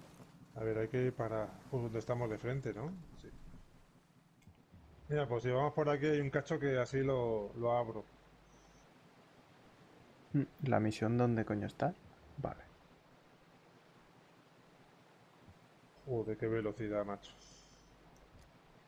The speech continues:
Speaker 1: Saca el cubo, chica, agua.
Speaker 2: Pues sí, porque, uy,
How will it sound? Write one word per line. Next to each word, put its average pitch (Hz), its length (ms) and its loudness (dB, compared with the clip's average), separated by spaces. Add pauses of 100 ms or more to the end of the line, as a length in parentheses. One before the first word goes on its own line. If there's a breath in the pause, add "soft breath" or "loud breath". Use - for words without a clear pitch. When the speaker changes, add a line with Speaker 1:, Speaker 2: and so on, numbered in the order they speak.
(500)
Speaker 1:
Saca 147 220 2
el 131 60 0
cubo, 170 280 4
chica, 151 280 2
agua. 120 340 2 (1500 soft breath)
Speaker 2:
Pues 123 180 10
sí, 147 120 12
porque, 147 760 12
uy, 139 240 8